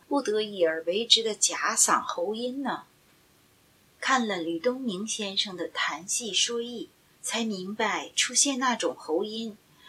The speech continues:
皆因程先生自身没有梅先生那么优越的先天条件，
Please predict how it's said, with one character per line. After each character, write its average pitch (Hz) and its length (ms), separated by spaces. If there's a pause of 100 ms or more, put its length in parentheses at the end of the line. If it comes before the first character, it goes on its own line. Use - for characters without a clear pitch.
(140)
皆 214 160
因 254 320
程 208 300
先 226 200
生 220 240
自 247 240
身 240 280
没 208 240
有 208 180
梅 160 240
先 220 240
生 226 320
那 233 160
么 196 140
优 247 320
越 247 200
的 143 240
先 247 300
天 226 240
条 - 280
件， 208 320